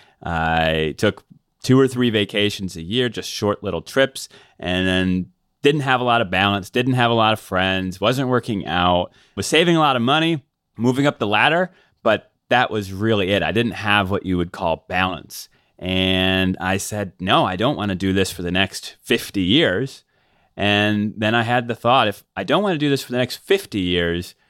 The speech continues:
why would I do it for the next five? And believe it or not, I, I had just finished reading Tim Ferriss's book,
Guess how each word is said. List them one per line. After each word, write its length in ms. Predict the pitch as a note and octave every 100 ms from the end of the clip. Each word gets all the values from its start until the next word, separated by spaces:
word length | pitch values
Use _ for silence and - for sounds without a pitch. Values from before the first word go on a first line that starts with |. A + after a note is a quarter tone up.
| _ -
why 180 | A2
would 100 | C#3
I 60 | B2
do 140 | A#2+
it 60 | A2
for 80 | G2+
the 80 | G2+
next 200 | F#2+ -
five? 680 | - F#2+ E2+ C2 - - _ _ _ _
And 680 | F#2+ G#2 G#2+ G#2+ G#2 G#2 - _ _ -
believe 200 | A2+ B2
it 60 |
or 40 | A2
not, 160 | A2
I, 260 | G#2+ F2 G2 G2+
I 80 |
had 120 | G2+ G2
just 220 | B2+ -
finished 440 | - B2+ B2 -
reading 420 | A2+ A2+ G#2+ - -
Tim 180 | B2 A2
Ferriss's 500 | - G#2 G#2+ - F#2
book, 480 | - G2+ G#2 -